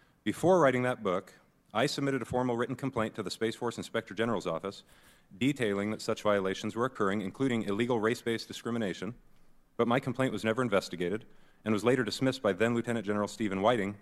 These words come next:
whom the Senate just confirmed for his fourth star. After two months, I received a written dismissal of my complaint from General Whiting. Personally, I have always advocated for a non-political military work environment.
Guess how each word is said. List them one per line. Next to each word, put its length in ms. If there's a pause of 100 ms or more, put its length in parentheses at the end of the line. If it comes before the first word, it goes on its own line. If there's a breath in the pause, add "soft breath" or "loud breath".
whom 100
the 80
Senate 240
just 180
confirmed 380
for 60
his 100
fourth 220
star. 340 (840)
After 240
two 140
months, 380 (340)
I 60
received 340
a 60
written 180
dismissal 420
of 80
my 120
complaint 360
from 220
General 300
Whiting. 260 (800)
Personally, 560 (520 soft breath)
I 120
have 140
always 440
advocated 600
for 180
a 60
non-political 1000
military 460
work 200
environment. 420